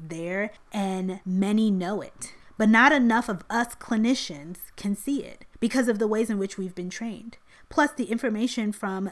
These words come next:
the older clinicians, though well-intentioned, is from yesteryear. If we don't step into changing it, we'll continue to see clinicians leave the field in droves while clients wait for life-changing services.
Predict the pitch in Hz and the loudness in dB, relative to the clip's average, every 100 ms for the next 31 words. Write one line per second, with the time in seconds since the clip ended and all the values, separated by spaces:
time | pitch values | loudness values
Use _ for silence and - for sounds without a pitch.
0 | 190 175 196 185 - 208 208 - 196 196 | -8 -8 -6 -6 -6 -6 -6 -8 -6 -4
1 | - 180 165 208 - - _ 190 175 196 | -6 -8 -8 -8 -8 -16 _ -8 -2 -2
2 | 190 233 294 277 285 302 - 156 170 - | 0 0 0 -2 -2 -2 -4 -10 -12 -14
3 | - - 233 - 254 220 180 - - 135 | -18 -2 -2 2 4 4 2 -4 -12 -12
4 | 87 165 - _ - 214 262 262 277 269 | -14 -18 -20 _ -6 2 4 4 2 0
5 | 269 254 214 220 196 180 180 208 226 269 | -2 -2 -2 -4 -6 -6 -6 -4 -2 0
6 | 254 190 214 240 220 214 208 226 214 196 | -2 -4 -4 -2 -2 0 -2 -2 -6 -8
7 | - 190 185 190 180 165 190 180 180 180 | -6 -6 -6 -8 -8 -6 -6 -8 -8 -8
8 | 170 160 160 156 143 180 240 - - - | -8 -10 -12 -10 -8 -6 -8 -12 -20 -8
9 | 196 196 185 190 - 190 214 233 196 190 | -2 0 -2 -6 -6 -4 -4 -4 -4 -6
10 | - 180 175 170 180 - 170 165 165 165 | -6 -8 -8 -8 -12 -12 -12 -12 -10 -12
11 | 156 - - - - - | -12 -16 -16 -18 -18 -20